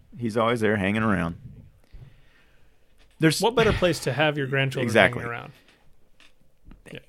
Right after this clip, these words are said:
Speaker 1: He appears to like being there. He's very friendly with everybody. But, um, apparently his brother, I don't know anything else about him, is in town for a little while.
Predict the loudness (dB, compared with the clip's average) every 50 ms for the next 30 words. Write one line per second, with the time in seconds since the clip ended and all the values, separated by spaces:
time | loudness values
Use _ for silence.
0 | -2 2 4 4 6 6 6 6 6 2 0 0 0 -2 -4 -6 -4 -4 -4 -4
1 | -4 -4 -4 -4 -2 -2 -2 0 2 4 4 4 2 0 -2 -2 -2 -2 -2 -2
2 | -2 -2 -4 -4 -6 -4 -4 -4 -4 -4 -6 -8 -10 -12 -14 -20 -18 -10 -6 -4
3 | -4 -2 -2 -4 -4 -6 -6 -8 -8 -10 -12 -16 _ _ _ _ _ _ _ _
4 | _ _ _ -18 -18 -18 _ _ _ -10 -10 -10 -10 -10 -8 -6 -6 -6 -4 -4
5 | -2 0 0 0 0 -2 0 4 4 6 6 4 2 0 -4 -4 -6 -12 _ _
6 | _ _ _ _ _ _ _ -20 _ _ _ _ -20 _ _ _ _ _ _ -12
7 | -8 -6 -4 -4 -2 -2 -2 0 0 2 2 2 4 4 2 2 2 0 -2 -2
8 | 0 2 2 4 4 2 0 -2 -6 -10 _ _ _ _ _ _ _ _ _ _
9 | _ _ _ _ _ _ _ -2 0 2 2 2 2 2 2 0 0 0 -2 -2
10 | -4 -8 -10 -8 -10 -10 -10 -10 -10 -12 -12 -12 -16